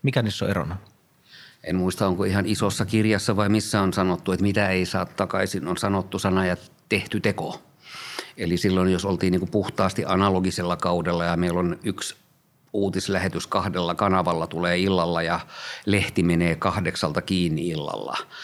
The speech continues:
Speaker 2: niin sillä tavalla, että kriisiviestiällä on tiedotusvälineisiin nähden aika hyvin aikaa hoitaa.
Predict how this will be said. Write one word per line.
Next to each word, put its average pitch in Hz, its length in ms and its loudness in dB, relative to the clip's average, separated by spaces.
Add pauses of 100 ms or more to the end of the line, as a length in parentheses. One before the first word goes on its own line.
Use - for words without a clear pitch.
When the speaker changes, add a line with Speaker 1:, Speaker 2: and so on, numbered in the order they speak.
(260)
Speaker 2:
niin 85 340 2
sillä 87 280 2
tavalla, 85 400 2
että 82 160 -2
kriisiviestiällä 87 1300 0
on 85 180 -2
tiedotusvälineisiin 87 1160 0
nähden 85 320 -2
aika 90 220 -2
hyvin 117 500 4
aikaa 90 580 0
hoitaa. 87 680 -2